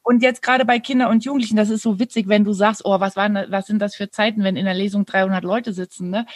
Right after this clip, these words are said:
Bei uns, bei uns Kindern und Jugendbuchautoren, wenn ich, also ich hab manchmal Lesungen mit fünfhundert Kindern.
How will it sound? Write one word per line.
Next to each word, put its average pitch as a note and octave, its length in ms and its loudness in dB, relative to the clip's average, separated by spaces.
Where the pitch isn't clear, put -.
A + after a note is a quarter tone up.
Bei F#3 200 4
uns, B3 520 2
bei G3 140 2
uns G#3 240 -4
Kindern C#4 380 -2
und A3 180 -2
Jugendbuchautoren, F3+ 1000 -6
wenn A3 220 4
ich, - 340 -4
also G#3 200 0
ich - 140 -4
hab A#3 140 -4
manchmal A#3 280 2
Lesungen A#3 380 2
mit A3 160 4
fünfhundert C4+ 1040 -2
Kindern. F3+ 480 -2